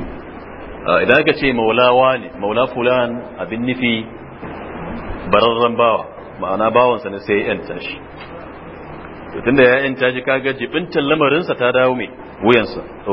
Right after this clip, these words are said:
niyarsa, tunda innamal wala'u liman a'taqa,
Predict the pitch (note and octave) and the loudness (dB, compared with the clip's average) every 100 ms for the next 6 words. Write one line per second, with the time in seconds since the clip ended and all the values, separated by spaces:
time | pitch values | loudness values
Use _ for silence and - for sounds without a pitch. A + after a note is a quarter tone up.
0 | G2 G#2 A2+ A2+ - A#2 A2 C3 C3+ B2 | 2 2 2 0 -4 -2 0 2 2 4
1 | A2 A2+ C3+ B2+ A2 C3 F3 - - - | 4 4 2 0 -2 -2 -2 -12 -16 -16
2 | - - - C3 A#2 - A2+ - | -16 -8 2 2 2 -2 -6 -6